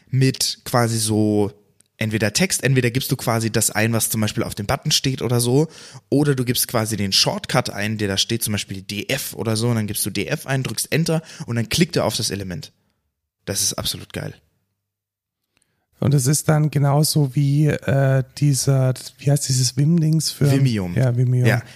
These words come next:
Speaker 1: das ist so wie Vimium, bloß für alles. Das ist, das, das ist absolut geil.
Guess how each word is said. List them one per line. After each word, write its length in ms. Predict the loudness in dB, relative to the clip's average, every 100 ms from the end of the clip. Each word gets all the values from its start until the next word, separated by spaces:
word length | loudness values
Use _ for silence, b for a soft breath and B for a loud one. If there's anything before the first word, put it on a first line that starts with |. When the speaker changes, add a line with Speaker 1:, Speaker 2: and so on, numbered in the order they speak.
| B
Speaker 1:
das 160 | -2 0
ist 160 | 0
so 180 | 0 2
wie 200 | 0 2
Vimium, 560 | 2 2 0 0 0 -4 B B B B B _ _ _ _ _ _ _ -2
bloß 440 | 2 2 0 -2
für 480 | -6 0 2 2 0
alles. 580 | -2 -2 0 -2 -2 -10 _ _ _ _ _
Das 240 | -4 -2 0
ist, 240 | -2 -2
das, 260 | -2 0 0
das 160 | -2
ist 240 | -2 -2 0
absolut 460 | 0 0 -2 -6
geil. 240 | -8 -10